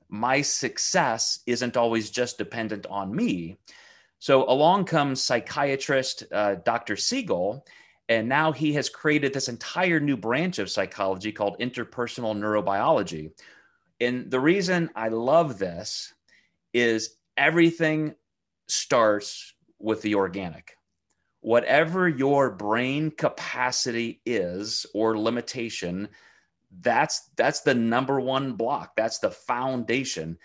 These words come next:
Then you can get into cognitive behavioral therapy. You can get into psychoanalytical type stuff, but the brain is the brain,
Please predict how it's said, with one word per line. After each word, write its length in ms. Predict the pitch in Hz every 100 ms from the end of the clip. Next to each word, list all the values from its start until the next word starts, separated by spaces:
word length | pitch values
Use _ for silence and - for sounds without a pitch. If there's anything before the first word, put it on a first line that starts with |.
| _ _
Then 320 | 87 120 151
you 80 | 156
can 160 | 147 123
get 120 | 131
into 220 | 131 120
cognitive 600 | - - 123 120 123 117
behavioral 560 | 120 113 123 117 117 113
therapy. 400 | 120 113 113 113
You 80 | 110
can 80 |
get 100 | 107
into 180 | 107 107
psychoanalytical 1000 | 101 113 113 113 110 107 107 110 110 110
type 180 | 110 107
stuff, 400 | - 113 110 - - - - _
but 220 | 113 110
the 80 | -
brain 400 | 87 120 151 170
is 140 | 156
the 100 | -
brain, 500 | 98 113 92 82 87